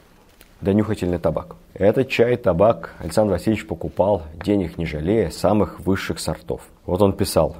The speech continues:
что из Москвы ему прислали такой дурной чай, что весь желудок у него от него испорчен. «Пожалуйста», пишет он, «пришли мне чаю наилучшего. От нюхательного табаку, который ты мне прислал, у меня болит голова. Купи табак через знатоков хороший.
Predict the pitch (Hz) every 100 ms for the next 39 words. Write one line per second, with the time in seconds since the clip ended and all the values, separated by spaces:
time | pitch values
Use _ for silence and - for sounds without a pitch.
0 | - - 85 82 90 85 92 - - 107
1 | 135 101 78 69 - - - - - -
2 | 95 - 123 120 98 104 - 127 104 104
3 | 101 107 92 90 - 131 104 - 92 120
4 | 107 - 127 147 131 117 104 98 87 92
5 | 90 87 - 82 78 - - - - -
6 | 90 80 113 110 - 82 78 - - -
7 | - - - 98 - 117 120 104 - 117
8 | 113 104 104 95 113 - - - - _
9 | _ - - - 85 87 135 131 135 131
10 | 120 - 117 113 160 160 123 107 95 101
11 | 92 87 87 - 87 80 98 123 101 117
12 | 113 127 117 87 80 - 98 - 127 135
13 | 107 92 113 - - 110 98 107 110 104
14 | 110 - 90 80 73 -